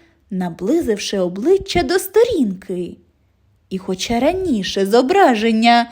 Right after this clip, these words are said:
видавались густими та заплутаними, вона раптом виявила,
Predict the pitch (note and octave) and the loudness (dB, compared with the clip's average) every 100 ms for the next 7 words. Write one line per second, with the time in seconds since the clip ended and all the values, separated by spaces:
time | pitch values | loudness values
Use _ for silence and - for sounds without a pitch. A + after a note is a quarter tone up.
0 | - _ _ G3 G3 G#3 C4 E4+ D4+ B3+ | -12 _ _ -4 2 4 6 6 4 2
1 | A3 A3+ G3 G3+ - - C4+ D#4+ B3 G3 | -2 -4 -4 -6 -8 -10 -4 -2 0 -2
2 | F3+ F3+ G3+ B3 B3+ F#4+ A#4 A4+ C#4+ C#4 | -4 -4 2 2 4 6 6 4 2 2
3 | B3 B3+ B3 B3+ - _ _ _ _ _ | 2 2 2 -2 -8 _ _ _ _ _
4 | F3 E3 F#3+ B3+ C4+ - F#3 E3 B3+ G#4+ | -14 -8 -6 -6 -6 -8 -8 -6 -2 0
5 | C#4 G3+ F#3 F#3 F#3+ | -2 -4 -6 -6 -6